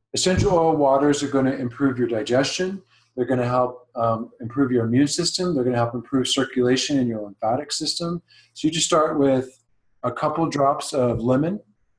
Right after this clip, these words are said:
lemon oil in your water in the morning. It's gently cleansing the liver and gallbladder. Lemon oil also powerfully boosts the immune system. In France, as lemon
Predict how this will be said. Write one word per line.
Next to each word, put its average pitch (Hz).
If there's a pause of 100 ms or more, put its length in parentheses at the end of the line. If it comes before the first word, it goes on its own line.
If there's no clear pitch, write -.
(180)
lemon 135
oil 165 (880)
in 135
your 135
water 127
in 151
the 143
morning. 156 (420)
It's 127
gently 135
cleansing 135
the 131
liver 127
and 113
gallbladder. 135
Lemon 139
oil 131
also 151 (840)
powerfully 156
boosts 131
the 120
immune 110
system. 104 (140)
In 165
France, -
as -
lemon 143